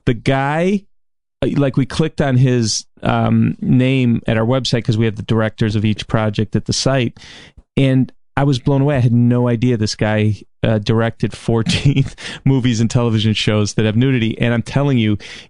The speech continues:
Easy, top three television shows for nudity of the year. And I didn't even get,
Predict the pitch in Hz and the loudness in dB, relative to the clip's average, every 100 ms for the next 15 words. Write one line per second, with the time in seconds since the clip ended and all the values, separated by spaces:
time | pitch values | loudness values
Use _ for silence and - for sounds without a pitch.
0 | - 147 160 127 120 113 - - - - | -2 0 2 2 2 0 -6 -16 -6 -4
1 | 127 - 127 127 120 104 - 120 110 107 | -4 -4 -2 0 0 -2 -2 0 0 -2
2 | - 113 101 - 107 113 107 107 101 - | 0 -2 -2 0 2 2 2 0 -2 -4
3 | - - 123 110 117 113 104 - 123 151 | -12 -4 -2 0 2 2 -2 -2 -2 0
4 | 156 127 117 123 113 | 0 0 0 -2 -4